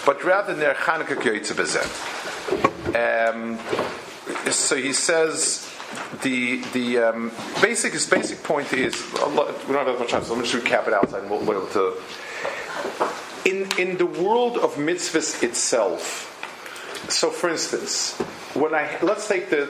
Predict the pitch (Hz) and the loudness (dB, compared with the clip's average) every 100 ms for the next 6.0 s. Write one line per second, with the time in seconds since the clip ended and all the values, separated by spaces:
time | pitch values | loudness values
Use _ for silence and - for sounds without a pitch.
0 | 143 139 - - 151 147 127 120 - 117 | 0 0 0 2 2 2 0 2 2 2
1 | 110 95 104 104 - 151 135 120 113 101 | 4 4 4 4 4 0 2 4 4 4
2 | - 110 95 87 - - - - - - | 2 2 2 0 -2 -2 -4 -2 -2 -2
3 | - - - - - - - - 175 165 | -4 -6 -6 -8 -8 -4 0 2 4 4
4 | 175 175 175 160 156 - 165 165 - 147 | 2 2 2 4 2 2 0 2 4 4
5 | 147 139 147 143 139 127 117 104 87 | 4 4 2 0 0 0 0 0 0